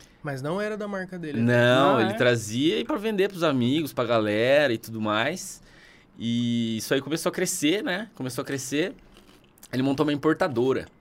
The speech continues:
Speaker 2: Ele montou uma importadora pra vender óculos pra marca. Então,
Speaker 3: Uhum.
Speaker 2: por exemplo, tinha uma marca lá, sei lá,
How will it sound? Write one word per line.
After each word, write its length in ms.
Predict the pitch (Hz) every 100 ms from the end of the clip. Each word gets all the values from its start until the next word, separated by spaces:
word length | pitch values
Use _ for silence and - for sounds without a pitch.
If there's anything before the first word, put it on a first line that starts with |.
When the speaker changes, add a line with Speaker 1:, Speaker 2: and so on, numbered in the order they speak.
| _ _ _ _ _ _ _ _ -
Speaker 2:
Ele 80 | 104
montou 220 | 107 123
uma 60 |
importadora 520 | 127 135 139 151 135 151
pra 120 | 165
vender 240 | 156 147 151
óculos 300 | 147 156 -
pra 140 | 175
marca. 360 | 165 113 95 101
Então, 220 | - 131
Speaker 3:
Uhum. 120 | 120
Speaker 2:
por 100 | 151
exemplo, 500 | 147 123 117 101 104
tinha 180 | 90 123
uma 80 | 135
marca 360 | 139 135 135 127
lá, 140 | 120
sei 180 | 120 147
lá, 300 | 123 117 90